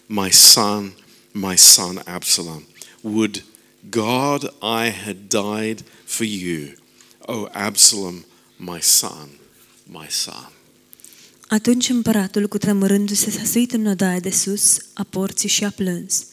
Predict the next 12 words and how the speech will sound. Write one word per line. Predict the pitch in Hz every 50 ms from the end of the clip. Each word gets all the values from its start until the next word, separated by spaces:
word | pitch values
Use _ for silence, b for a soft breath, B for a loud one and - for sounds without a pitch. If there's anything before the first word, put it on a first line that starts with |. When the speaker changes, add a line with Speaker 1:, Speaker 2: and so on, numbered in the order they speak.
| B B B B B B B B B
Speaker 2:
Pe | - 202
când | - - 247 247 254
mergea, | 247 240 220 190 - 196 190 202 214
zicea, | 202 180 208 196 - - 190 180 180
"Fiul | 175 - - - 233 226 220 208
meu, | 196 190 190 185
Absalom, | 190 190 - - 190 180 175 175 175 175 170 175 b b b b b - -
fiul | - 233 220 220 214 196 185 185
meu, | 185 180 170 170 170 165 165 - _
fiul | - - - 240 240 233 214 208
meu, | 196 202 196 196
Absalom, | - - - - - 185 180 180 175 180 180 175